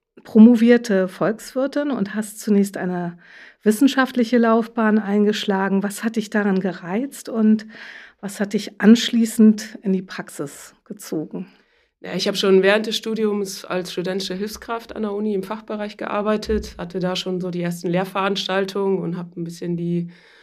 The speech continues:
Speaker 2: Forschung, äh, der Professoren oder der wissenschaftlichen Mitarbeiter da schon mit unterstützen können.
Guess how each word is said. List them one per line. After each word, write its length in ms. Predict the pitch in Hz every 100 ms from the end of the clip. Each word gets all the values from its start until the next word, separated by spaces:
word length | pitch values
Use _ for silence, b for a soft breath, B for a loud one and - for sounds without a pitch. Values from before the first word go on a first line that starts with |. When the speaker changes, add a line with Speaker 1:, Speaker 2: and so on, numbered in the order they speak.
| B
Speaker 2:
Forschung, 640 | - 226 233 233 214 196
äh, 460 | - 190 185 185 175
der 140 | 175
Professoren 600 | 170 180 175 180 185 196
oder 200 | 175 170
der 160 | 165 170
wissenschaftlichen 600 | 175 180 180 175 175 180
Mitarbeiter 580 | 190 - 185 180 175 170
da 140 | 170
schon 220 | 170 175
mit 120 | 175
unterstützen 640 | - 175 175 175 190 233 214
können. 420 | 226 220 220